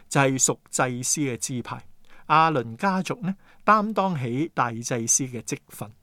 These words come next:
喺地上嘅神權國度當中，全以色列家都係神嘅祭司。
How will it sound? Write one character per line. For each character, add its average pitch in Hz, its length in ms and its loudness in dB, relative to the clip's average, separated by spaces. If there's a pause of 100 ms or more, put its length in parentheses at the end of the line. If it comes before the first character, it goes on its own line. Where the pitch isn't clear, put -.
(800)
喺 214 260 4
地 156 220 6
上 131 320 4
嘅 139 160 2
神 110 380 -2
權 110 320 -6
國 135 240 -2
度 113 180 -6
當 127 300 -4
中， 120 200 -6 (460)
全 139 480 2
以 131 180 -2
色 220 200 4
列 131 140 -2 (100)
家 156 400 0 (100)
都 175 160 2
係 117 260 -2
神 107 220 -6
嘅 117 100 -6
祭 113 360 -6
司。 - 280 -2